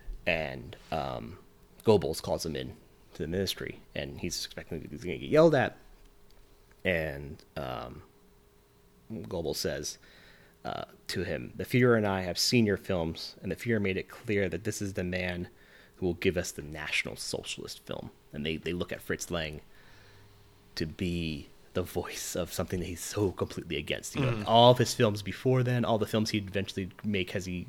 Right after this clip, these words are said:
Speaker 1: expats out to America, you know, speak highly against this, but they see him as the division, and he, you know, so he runs off. Um, he's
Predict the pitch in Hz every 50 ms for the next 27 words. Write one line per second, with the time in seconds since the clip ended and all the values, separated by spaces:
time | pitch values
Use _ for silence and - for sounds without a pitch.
0 | - - 98 - - - - 95 92 - 87 85 - - - 78 78 87 104 127
1 | 135 131 127 123 - 123 117 - - - - - - - - - - - - -
2 | - - - - 73 - - - - - - - 117 - - - - - - -
3 | 101 101 92 92 92 82 78 - 78 73 71 - - - - - - 90 95 -
4 | - 110 101 95 87 82 - 78 78 71 71 80 85 78 67 65 - - - -
5 | - 101 98 95 87 82 - - - - 82 - - - - - - 71 67 -
6 | - - - - - - - - - - - - - - 110 107 104 98 98 87
7 | 85 82 - 80 71 - - - - - - - - - - - - - - -
8 | - 90 82 76 67 65 64 - - - - - - - - - - - - -
9 | - - - - - - - - - 87 73